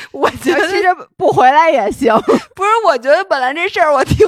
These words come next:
Speaker 1: 感动的，你这么一说，
Speaker 2: 没，
Speaker 1: 我就
Speaker 2: 没有，没有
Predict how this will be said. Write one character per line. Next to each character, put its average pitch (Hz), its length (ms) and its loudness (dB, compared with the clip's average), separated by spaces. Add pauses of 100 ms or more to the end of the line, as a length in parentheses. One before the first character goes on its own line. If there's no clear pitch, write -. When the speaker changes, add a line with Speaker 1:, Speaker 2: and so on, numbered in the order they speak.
(200)
Speaker 1:
感 220 300 -4
动 269 260 -2
的， 233 100 -6
你 370 60 -4
这 - 120 -2
么 440 640 -2
一 403 40 4
说， 392 220 -4 (420)
Speaker 2:
没， 311 140 -4 (960)
Speaker 1:
我 466 60 -8
就 339 80 -6
Speaker 2:
没 311 60 0
有， 359 60 0
没 440 120 -2
有 466 80 -4